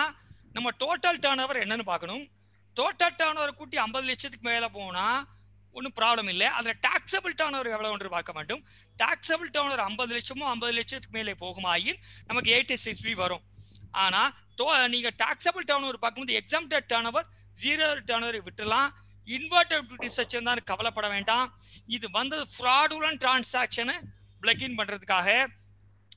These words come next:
அப்படி இருந்தால் தொண்ணூத்தொன்பது சதவீதம் தான் ஐ டி சி எடுக்க வேண்டும், ஒரு சதவீதம் கட்ட வேண்டும். அதுல சில பேருக்கு exemption இருக்கு. அது யா-, யாருக்கு அப்படின்னா, சப்போஸ் நீங்க export பண்றவரு refund ஒரு லட்சத்துக்கு மேல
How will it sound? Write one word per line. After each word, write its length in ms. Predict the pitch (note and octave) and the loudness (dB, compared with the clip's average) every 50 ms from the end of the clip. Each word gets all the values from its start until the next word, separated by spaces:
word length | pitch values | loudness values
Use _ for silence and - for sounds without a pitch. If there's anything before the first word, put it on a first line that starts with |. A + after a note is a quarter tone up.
| - - | -8 -6
அப்படி 300 | F#3 F#3+ - G#3 G3+ F#3+ | -6 -4 -2 -2 -4 -2
இருந்தால் 460 | F3 G3 A3+ A#3+ B3 A#3 B3+ C4 C#4+ C#4 - - - - - - | -2 -2 -2 -2 0 2 4 4 4 2 -4 -14 -20 -20 -14 -8
தொண்ணூத்தொன்பது 680 | - A#3+ C4+ D#4+ F4+ - - D#4 D4+ C#4+ C4+ C4 A#3+ - | -6 -6 -6 -6 -8 -6 -4 -4 -4 0 0 0 0 0
சதவீதம் 360 | A3 G#3+ A3+ A#3+ A#3 A#3 A#3 A#3+ | 0 -2 0 -2 -2 0 0 0
தான் 120 | A#3 A3 G3 | 0 2 0
ஐ 60 | G3+ | 0
டி 140 | A3 - A#3+ G#3 | -2 -2 -4 -6
சி 100 | - - | -4 -2
எடுக்க 220 | F3+ F3+ F#3+ - G#3 | -4 -4 -2 -4 -4
வேண்டும், 320 | G3 G3 G3+ - B3+ C4+ A#3+ - - - - - - | -2 -2 -2 -2 -4 -4 -6 -12 -20 -20 -20 -20 -8
ஒரு 200 | - G#3+ B3 C#4 D#4+ C4 | -2 -2 0 0 0 0
சதவீதம் 520 | - B3+ B3 B3+ B3+ B3+ B3 C4 D#4 D4 - _ _ _ | 0 2 2 2 0 2 0 0 0 -2 -6 _ _ _
கட்ட 260 | - F#3+ G3+ - B3 A#3 | -2 -2 2 4 4 4
வேண்டும். 300 | A3 A3 G#3+ G#3+ A#3 G#3 - - - _ - | 4 4 4 2 0 -2 -6 -12 -20 _ -2
அதுல 280 | F#3 G#3+ A#3+ C#4 C4+ B3 | -2 0 2 2 2 0
சில 260 | - - A3+ A#3+ C4 | 2 2 2 2 4
பேருக்கு 320 | B3+ C4+ C4 C4 A3 G#3+ | 2 2 0 2 0 -2
exemption 460 | G3+ - - C4+ C4 A3+ - A#3 G#3+ G3 | -4 -2 -4 -4 -4 -2 -4 -4 -4 -6
இருக்கு. 300 | G#3 G#3 - - C4 C#4+ D4+ - - - - - - - | -8 -12 -8 -4 -2 -2 -2 -4 -8 -16 -20 -20 -10 -8
அது 100 | F#3 F#3+ | -4 2
யா-, 340 | G#3 G#3 G#3 A#3 B3 C4 - - G3+ | 4 6 6 6 6 4 0 -4 0
யாருக்கு 420 | F#3 G3+ A3 A#3+ B3 A#3 - A#3+ A#3+ | 2 2 4 4 2 -2 -2 -2 -2
அப்படின்னா, 360 | A3 G3 F#3+ G3+ G#3 A#3 D4 E4+ - - - - - - | -2 -2 0 0 0 0 -2 -2 -8 -16 -20 -20 -12 -10
சப்போஸ் 320 | A3+ - - D4+ D#4 - - C4 | -10 -6 -4 -4 -4 -2 -4 -4
நீங்க 160 | B3+ A3 A3 G3+ | 0 2 2 2
export 440 | G3 G#3 - - - C#4+ D4+ C#4+ D4 - | 2 0 -2 -6 -2 0 0 0 2 0
பண்றவரு 420 | A#3 A3 G#3 A3 G#3+ G#3+ A3 B3 C#4 C4 - - - - - | -2 -2 -2 -4 -4 -2 -2 -2 -2 -4 -6 -14 -20 -14 -6
refund 380 | G3 A#3+ C#4 C4+ C#4 C#4+ C4 A3 F#3+ | -2 0 0 2 2 0 -2 -2 -4
ஒரு 200 | G#3 A3 A#3+ B3 | -4 -4 -2 0
லட்சத்துக்கு 420 | B3+ C4 B3 - D4 C#4 - - B3+ B3+ | 0 0 0 0 -4 -8 -6 -4 -2 0
மேல 160 | B3+ B3+ | 0 0